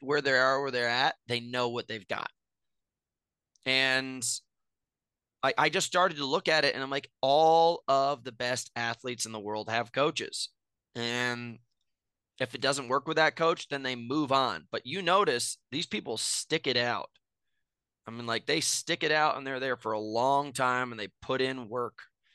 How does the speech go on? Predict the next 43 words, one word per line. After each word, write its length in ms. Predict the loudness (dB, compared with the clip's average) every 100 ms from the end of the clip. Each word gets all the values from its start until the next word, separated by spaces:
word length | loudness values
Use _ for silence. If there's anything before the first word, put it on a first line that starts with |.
| _ _ _ _ _ _ _ _ -4
And 100 | 0
I 80 |
just 160 | 0 0
started 300 | 2 2 2
to 80 | -4
research 480 | -4 -2 -2 -2 -6
their 100 | -4
coaches, 640 | 0 0 0 -2 -4 -4
and 100 | -6
I 80 | -4
started 340 | -2 -2 -2
to 60 | -4
research 460 | -6 -6 -6 -6
them. 360 | -4 -2 0 -2
Then 100 | -4
I 40 |
researched 420 | -6 -6 -6 -8 -10
their 80 |
coaches. 500 | -6 -2 -2 -2 -4
I 40 | -4
re-, 280 | -4 -8 -8
researched 400 | -8 -8 -8 -10
their 80 | -12
collegiate 560 | -12 -6 -4 -4 -8 -2
platform. 680 | 0 0 -2 -2 0 -2 -6 _ -20 -20 _ _ _ _ _ _ _ _ _
I 40 | -10
mean, 240 | -10 -10 -16 _ _
dude, 240 | -6 -4
com-, 240 | -2 -2 -2
countries 320 | -4 0 0 2
that 160 | 4
actually 440 | 6 4 2 -2 -4
care 280 | -2 -2
about 300 | 0 2 0
sports, 580 | -2 -2 0 0 0 -4 _ _ -6
um, 640 | -2 0 0 -2 -6 -14 _ -6
like, 120 | -6
really, 400 | -4 0 0 0
really 180 | 0 2
high 160 | 2
level 300 | 2 0 -2
Olympic 340 | -4 -4 -4 -4
sports, 520 | -2 0 0 0 -8